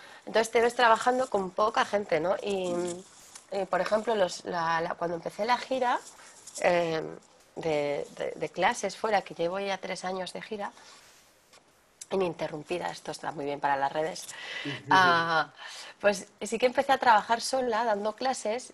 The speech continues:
Speaker 1: y luego se ha convertido en que la gente lo que quiere es verme en concierto, sola. Y esto fue un poco una locura, ¿eh? Eh, acostumbrada a trabajar con tanta gente, luego con
Speaker 2: Mm.
Speaker 1: poca, luego con un cuarteto,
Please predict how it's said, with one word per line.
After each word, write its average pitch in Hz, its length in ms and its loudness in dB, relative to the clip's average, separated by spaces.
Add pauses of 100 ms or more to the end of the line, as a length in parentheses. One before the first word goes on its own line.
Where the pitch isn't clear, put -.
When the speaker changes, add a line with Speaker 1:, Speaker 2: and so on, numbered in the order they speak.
(120)
Speaker 1:
y 214 120 0
luego 226 300 4
se - 140 0
ha 233 60 0
convertido 240 640 -2
en 262 60 2
que 214 100 -2
la 190 120 -4
gente 220 260 -2
lo 240 120 2
que 196 120 -6
quiere 233 400 -4
es 220 300 -6
verme 214 280 -4
en 220 100 -4
concierto, 190 680 -6 (120)
sola. 202 440 2 (440)
Y 180 80 0
esto 262 260 4
fue 247 220 4
un 269 100 2
poco 202 280 2
una 202 220 2
locura, 156 520 0
¿eh? 269 140 -4 (540)
Eh, 170 640 2
acostumbrada 180 560 2
a 233 60 2
trabajar 240 360 2
con 190 140 0
tanta 202 260 -2
gente, 240 360 -2
luego 214 300 0
con 202 120 -2
Speaker 2:
Mm. 226 60 -10
Speaker 1:
poca, 226 320 2
luego 208 300 4
con 185 340 2 (120)
un 170 220 -14
cuarteto, 202 760 2